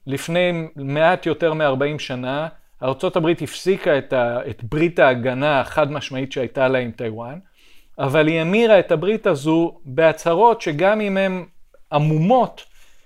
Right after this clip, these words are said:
מהוות איזשהו סוג של תמיכה בטיוואן, ואיזושהי אמירה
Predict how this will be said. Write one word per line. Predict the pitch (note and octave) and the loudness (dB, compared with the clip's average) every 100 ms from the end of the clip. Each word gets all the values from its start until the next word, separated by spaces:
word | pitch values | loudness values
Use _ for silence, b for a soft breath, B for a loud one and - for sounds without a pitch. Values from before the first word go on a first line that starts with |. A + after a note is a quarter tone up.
| - | -16
מהוות | D#3+ D3+ D3+ B2+ F3 G3+ G3+ | -4 0 2 2 2 2 0
איזשהו | F#3 A3+ B3 G#3+ E3+ | -2 -2 -2 -4 -4
סוג | - - G3 F#3 D#3+ - b b | -6 2 4 6 2 -4 b b
של | - F3+ | 0 0
תמיכה | D#3 D#3 D3+ - F#3 E3+ C3 - - | 0 -4 -4 0 0 0 -2 -12 -6
בטיוואן, | B2+ D#3+ D#3 B2 B2+ F3 A3+ F#3+ | 0 0 2 0 0 0 0 -2
ואיזושהי | C3+ E3+ G3+ E3 F#3 F3 | 0 2 0 -4 -4 0
אמירה | D3 D3+ D3 G3+ G#3 | 0 0 2 4 4